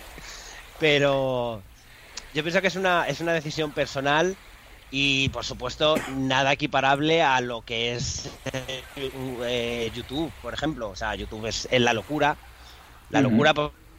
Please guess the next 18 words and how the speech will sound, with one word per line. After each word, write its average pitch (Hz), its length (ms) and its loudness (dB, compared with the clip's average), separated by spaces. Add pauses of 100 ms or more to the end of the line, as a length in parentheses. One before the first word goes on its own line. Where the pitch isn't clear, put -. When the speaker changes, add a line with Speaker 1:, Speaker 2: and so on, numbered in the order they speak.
(440)
Speaker 1:
porque 131 240 -2
es 127 80 -2
que 123 100 -4
cualquier 120 420 0
cosa... 139 640 2 (1600)
A 120 100 -2
ver, 135 180 -2
yo 127 120 -4
tengo 135 180 -4
cuarenta 131 240 -2
y 123 60 -4
siete 131 180 2
años, 151 540 0
eh, 120 340 0
he 120 60 -2
vivido 131 320 -2
esto 135 240 -4
desde, 131 760 2